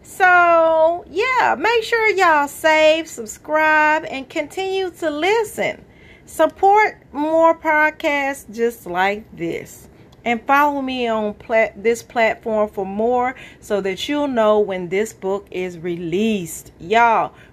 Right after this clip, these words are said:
we're gonna be talking about building a business behind a book. I'm gonna take you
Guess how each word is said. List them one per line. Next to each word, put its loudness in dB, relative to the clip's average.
we're -6
gonna -2
be -8
talking -6
about -2
building -2
a -6
business -4
behind 0
a -4
book. 2
I'm 2
gonna -4
take -2
you -4